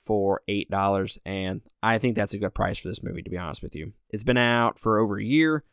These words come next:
and that's usually where this movie kinda lands. Ten dollars,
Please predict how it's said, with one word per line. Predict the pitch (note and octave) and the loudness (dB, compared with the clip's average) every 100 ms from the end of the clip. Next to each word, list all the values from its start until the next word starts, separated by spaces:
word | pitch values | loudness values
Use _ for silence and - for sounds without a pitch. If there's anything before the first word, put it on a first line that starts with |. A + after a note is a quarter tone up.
| _ _ _ _ - | _ _ _ _ -10
and | G#2 G#2 | -6 -4
that's | G2+ | 0
usually | B2 B2+ B2+ | 2 4 4
where | A#2 A2 | 4 2
this | G#2 | 2
movie | G#2+ G2+ G2 _ _ | 0 0 -4 _ _
kinda | A2+ G2 | -6 -4
lands. | F#2 G2+ G#2 G2 - _ _ _ _ _ _ _ _ _ - | -2 0 0 -2 -6 _ _ _ _ _ _ _ _ _ -2
Ten | - C3+ | 2 6
dollars, | C#3+ C3+ C3 C3 C3 C3 B2+ B2+ B2 - | 8 10 10 8 6 6 4 2 -2 -10